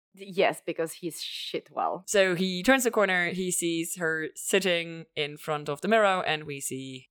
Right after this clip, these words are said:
Speaker 2: Aziraphale, and it's like, "That pansy! It's, it's the Southern Pansy! It's the Southern Pansy!" So that is very, very sweet.
Speaker 1: Now, we get to see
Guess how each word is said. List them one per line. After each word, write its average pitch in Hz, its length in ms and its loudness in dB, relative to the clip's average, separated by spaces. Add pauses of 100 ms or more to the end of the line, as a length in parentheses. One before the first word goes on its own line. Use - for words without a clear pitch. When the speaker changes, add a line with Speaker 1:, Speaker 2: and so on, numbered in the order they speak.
Speaker 2:
Aziraphale, 131 640 -6 (100)
and 139 160 -2
it's 131 120 -12
like, 123 300 -6 (240)
"That 226 320 8 (140)
pansy! 180 840 6
It's, - 400 -2
it's - 140 -8
the 196 80 2
Southern 240 360 4
Pansy! 247 360 6
It's 139 240 2
the 330 600 8
Southern 151 580 4
Pansy!" 143 760 0 (120)
So 127 220 -8
that 131 160 -2
is - 180 -8 (160)
very, 135 460 2
very 120 500 -8
sweet. 339 320 2
Speaker 1:
Now, 285 380 8 (400)
we 269 720 4 (200)
get 214 340 2
to 214 100 -8
see 175 500 -6